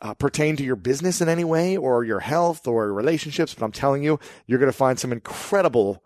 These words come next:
golden nuggets in this one for all areas of your life.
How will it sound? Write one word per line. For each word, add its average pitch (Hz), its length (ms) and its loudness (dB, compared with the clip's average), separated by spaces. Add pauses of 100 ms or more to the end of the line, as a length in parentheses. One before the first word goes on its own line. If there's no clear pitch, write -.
(200)
golden 139 340 0
nuggets 127 380 0
in 123 240 -4
this 127 220 0
one 113 280 -2 (200)
for 135 220 0
all 160 340 0
areas 113 360 2
of 104 60 -10
your 107 100 -2
life. 95 440 -2